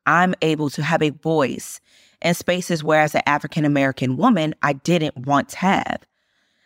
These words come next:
I'm able to continuously advocate and ask questions that need answers where the gaps lie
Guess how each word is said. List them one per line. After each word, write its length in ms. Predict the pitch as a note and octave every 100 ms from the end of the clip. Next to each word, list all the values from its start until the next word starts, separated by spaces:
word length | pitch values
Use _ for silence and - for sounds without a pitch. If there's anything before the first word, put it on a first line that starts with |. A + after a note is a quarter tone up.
| _ _
I'm 260 | D#3+ F3 -
able 260 | E3+ D#3+ D#3+
to 180 | - D3+
continuously 1000 | D3+ C#3+ F#3 F#3 E3+ - C#3 C3+ C#3 - -
advocate 640 | D#3 D3 - D3 B2+ - _ _ _ _
and 120 | D#3+ -
ask 340 | D#3+ - -
questions 640 | - F3+ E3 - D3+ C#3
that 200 | - D#3
need 180 | D3+ C#3
answers 560 | D3+ D#3+ D#3+ - C3 C3+
where 240 | - D3 D3
the 120 | C#3+
gaps 400 | - D#3+ - -
lie 540 | D3 E3 D3+ C#3+ -